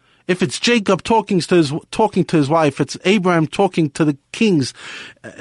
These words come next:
and negotiating with, and, you know, working things out.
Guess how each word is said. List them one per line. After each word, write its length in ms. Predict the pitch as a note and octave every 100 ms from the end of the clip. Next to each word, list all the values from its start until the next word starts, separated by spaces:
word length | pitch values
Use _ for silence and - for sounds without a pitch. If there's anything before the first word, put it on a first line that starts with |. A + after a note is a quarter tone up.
| -
and 160 | E3 F3
negotiating 680 | C3+ F3+ A3+ - F3+ E3+ D#3+
with, 240 | D#3 E3
and, 420 | D#3 D#3 D3+ A2+ C3 - - - - F3
you 120 | D3+
know, 200 | D3 D3+
working 640 | E3 - C#3 A3 - G#3
things 360 | - F3 D#3 C3
out. 380 | F3 F3 C3